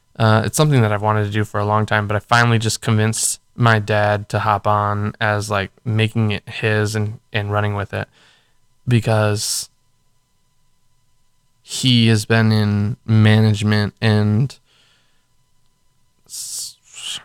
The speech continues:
I think pretty high level management for, for several years.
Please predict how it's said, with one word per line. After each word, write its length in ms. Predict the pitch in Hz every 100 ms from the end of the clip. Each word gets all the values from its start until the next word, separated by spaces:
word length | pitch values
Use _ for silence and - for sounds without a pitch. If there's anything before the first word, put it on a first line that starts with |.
| -
I 100 | 110
think 440 | _ - 101 - _ _ _ _ _ _ _ _ -
pretty 180 | 123
high 180 | 110 110
level 340 | 107 110 107 104
management 600 | 101 82 - 98 98 -
for, 240 | 107 110 _ _ -
for 260 | - - 110
several 500 | - 143 120 113 98
years. 480 | 98 85 123 -